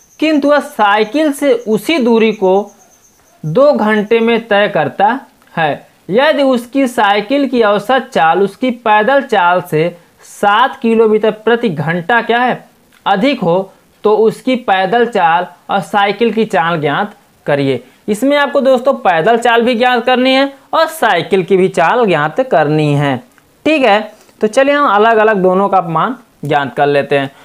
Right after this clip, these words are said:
तो सबसे पहले जब भी ऐसा question आपको दिखे तो पहले मान लिया करें, ठीक है। घर से picnic की पहले दूरी जान लीजिए, अभी दूरी हमको पता ही नहीं है, तो पहले हम क्या निकालेंगे दोस्तों,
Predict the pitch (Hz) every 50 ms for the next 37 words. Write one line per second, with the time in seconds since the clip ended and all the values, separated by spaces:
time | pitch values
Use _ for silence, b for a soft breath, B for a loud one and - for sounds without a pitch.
0 | B B B - 208 196 - - 285 285 277 - 311 294 - 269 262 277 269 220
1 | 202 202 190 185 220 269 294 285 269 285 277 240 - 240 226 226 247 233 233 220
2 | 208 220 214 196 208 214 226 233 240 233 B B B _ - 233 233 262 269 294
3 | 302 294 233 190 170 170 170 165 147 147 147 139 135 151 139 135 - 240 262 262
4 | 269 269 269 277 B B B B B - 135 131 170 226 262 262 247 - 285 240
5 | - 226 214 - 233 247 269 247 269 240 247 240 247 202 160 160 160 160 175 190
6 | 160 139 131 127 123 127 120 123 - - 214 247 190 180 202 208 233 254 240 226
7 | 220 254 233 233 - - - 226 226 220 208 202 196 190 208 220 214 B B B
8 | B - 220 - 233 240 269 269 247 226 233 233 240 240 262 254 262 262 247 277
9 | 262 254 240 190